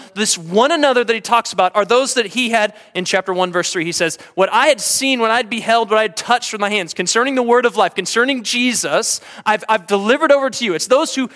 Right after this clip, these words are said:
had that, who knew that, who believed in the words that he had proclaimed to them. It's those who in chapter two, verse one, he says, "They have an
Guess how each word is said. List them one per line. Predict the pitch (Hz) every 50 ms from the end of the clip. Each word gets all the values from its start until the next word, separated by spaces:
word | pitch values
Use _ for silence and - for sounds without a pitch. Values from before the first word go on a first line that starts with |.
| - _ -
had | - - 254 262 269 208
that, | 226 170 160
who | 165 220
knew | 214 214 226 254 277 277
that, | 208 202 185 165 156
who | 180 226
believed | 190 214 226 214 226 247 254 208 - 220
in | 247 233
the | 226
words | 226 233 240 247 220 -
that | 226 202
he | 214
had | 226 -
proclaimed | - 226 214 - - 214 214 214 226 240 240 220 - - - - -
to | - 208
them. | 190 196 165 156
It's | 165 208 -
those | - 262 254 -
who | - 247
in | 240 208
chapter | - 262 233 233 - 214
two, | - - 247
verse | 220 226 214 - -
one, | 226 202
he | 190
says, | - - 190 165 - - - - - -
"They | - 214 220
have | 233 214
an | 214 220